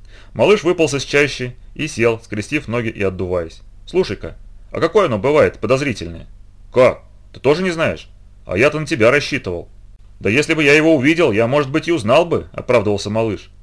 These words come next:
"В сыщицких книжках это бывает какая-нибудь сломанная спичка, обрывок письма, таинственный след и всякие там отпечатки. Тут ничего такого не видно". "Ну тогда хватит нам ползать", угрюмо буркнул Ломтик.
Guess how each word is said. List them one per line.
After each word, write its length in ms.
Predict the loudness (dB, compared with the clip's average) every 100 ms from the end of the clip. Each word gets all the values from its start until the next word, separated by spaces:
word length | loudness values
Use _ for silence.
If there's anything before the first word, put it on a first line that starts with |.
| -20 -20 -6
"В 60 |
сыщицких 480 | 0 0 0 -2 -2
книжках 480 | -2 -4 -2 -4 -4
это 220 | -2 -2 2
бывает 320 | 4 4 4
какая-нибудь 500 | 2 2 0 -2 -2
сломанная 380 | 0 0 0 -4
спичка, 560 | -4 -6 -6 -4 -4 -4
обрывок 440 | -2 0 0 -2
письма, 420 | -8 -4 -2 0
таинственный 480 | 0 -2 -2 -6 -8
след 360 | -4 -2 -4 -6 -20 -14
и 100 | -10
всякие 360 | 0 2 2 -2
там 220 | 0 0
отпечатки. 720 | -2 -8 -6 0 0 0 -14 -16 -20 -20 -20 -4
Тут 160 | -2 -2
ничего 280 | -2 -2 -2
такого 320 | 0 0 -2
не 120 | -2
видно". 340 | -6 -8 -12 -14 -20 -20 -20 -20
"Ну 100 | -8
тогда 260 | -4 0 0
хватит 380 | 4 2 2 0
нам 180 | 0 2
ползать", 440 | 2 2 -4 -12 -18
угрюмо 340 | -8 -4 -2 -2
буркнул 340 | -4 -4 -2
Ломтик. 320 | -2 -4 -14